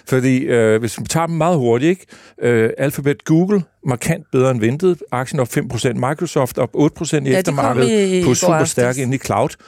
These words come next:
Speaker 2: Ja.
Speaker 1: P C og gaming ret svage, så det lander måske, gaming-tingen kan man overføre noget af til G N. Øh, Texas Instruments og S K Hynix, som er semiconductors,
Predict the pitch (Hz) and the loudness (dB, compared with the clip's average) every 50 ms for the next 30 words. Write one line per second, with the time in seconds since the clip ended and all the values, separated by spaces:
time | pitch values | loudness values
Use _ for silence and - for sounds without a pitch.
0 | - - - - 185 190 185 - 160 156 143 - - - 143 135 139 - - 117 | -20 -16 -8 -4 -4 -2 0 0 -2 -2 -2 -2 0 0 2 2 0 0 -2 -2
1 | 107 - 127 110 113 127 147 143 143 135 98 107 113 - - - 92 90 95 113 | -2 0 0 0 2 2 0 0 0 -2 -2 -4 -4 -6 -6 -2 0 0 2 2
2 | 123 - 143 120 123 131 - _ _ - - - - 110 117 110 113 123 120 120 | 0 -2 -2 0 0 0 -2 _ _ -20 -14 -6 -4 -2 0 0 0 0 0 -2
3 | - - - - - - 117 104 - - - 160 160 143 - _ - 123 123 135 | -2 -6 -14 -8 -2 0 0 0 0 0 0 0 -2 -2 -4 _ -2 0 2 2
4 | 156 151 139 - - - - - - 123 110 110 101 92 - _ _ _ _ - | 2 0 0 -2 -4 -4 -4 -2 -2 0 2 2 0 0 -4 _ _ _ _ 0
5 | 110 110 113 - - 117 117 117 120 120 113 - - - 120 101 - 127 127 139 | 2 2 2 2 0 0 2 2 2 2 2 2 0 -2 -4 -2 0 0 0 2
6 | 110 107 117 117 - - - - - - - - - - - 107 107 104 104 - | 2 0 0 -2 -4 -10 -20 -20 -20 -20 -20 -20 -12 -4 0 2 2 2 2 0
7 | - - 147 131 - 151 - 156 151 147 - 190 165 160 151 139 - - - - | 0 -2 -2 -2 -2 -2 0 0 0 0 0 0 2 2 2 0 0 -4 -8 -4
8 | - 113 113 107 110 - 135 127 - - - - 127 104 98 101 104 123 156 160 | -2 0 2 2 0 0 0 -2 -2 -2 -2 0 0 0 0 -2 -2 -2 -2 -4
9 | - - - - - 107 107 101 90 - - 117 120 147 143 135 127 117 107 - | -6 -6 -6 -2 0 2 2 2 0 0 0 0 0 0 0 0 -2 -2 -2 -2
10 | - - - | -2 -4 -4